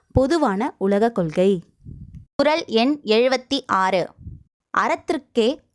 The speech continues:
அன்பு சார்பு என்ப அறியார்,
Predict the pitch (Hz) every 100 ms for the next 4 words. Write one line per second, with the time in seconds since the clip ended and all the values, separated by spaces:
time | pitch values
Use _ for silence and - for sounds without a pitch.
0 | _ - 214 269 294 - 285 233 233 294
1 | 247 185 170 175 285 _ _ - 196 185
2 | 190 175